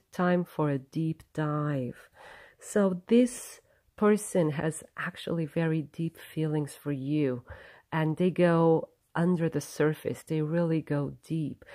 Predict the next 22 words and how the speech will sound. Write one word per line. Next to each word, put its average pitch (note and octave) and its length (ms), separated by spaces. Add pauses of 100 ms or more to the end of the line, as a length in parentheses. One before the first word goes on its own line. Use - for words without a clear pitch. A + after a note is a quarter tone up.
(220)
and E3 200
they E3+ 120
want F3+ 340
to E3+ 80
discover D#3 640
you C#3 420
also C3+ 500
in C#3+ 200
a C#3+ 40
very C#3+ 440
deep C#3+ 360 (180)
level. D3+ 400
They D3+ 160
want D3+ 320
to C#3 100
love C#3 380
you B2 260
in B2+ 160
a B2 60
very B2+ 480
deep - 280
level. C3 600